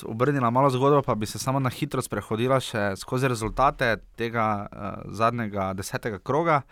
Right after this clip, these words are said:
Prve lige Telekom Slovenije. Eh, v petek, eh, sta se uvodoma razšla Celje in Krško brez golov, nula nula, eh, šeststo petdeset gledalcev in veliko priložnosti. Rene, tvoj stručko komentar?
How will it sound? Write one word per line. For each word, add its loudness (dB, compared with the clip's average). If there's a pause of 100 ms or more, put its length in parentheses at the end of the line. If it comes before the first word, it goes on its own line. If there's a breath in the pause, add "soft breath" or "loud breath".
(720 loud breath)
Prve 2 (640)
lige -4 (260)
Telekom -4
Slovenije. -2
Eh, -8 (260)
v 2
petek, 2 (180)
eh, -2
sta -2
se 0
uvodoma 2
razšla 2
Celje 0
in -2
Krško -2
brez -2
golov, 4
nula 0
nula, 4 (500 loud breath)
eh, -4
šeststo -2
petdeset 0
gledalcev 6
in -2
veliko 0
priložnosti. 0
Rene, -2
tvoj 0
stručko -6
komentar? 0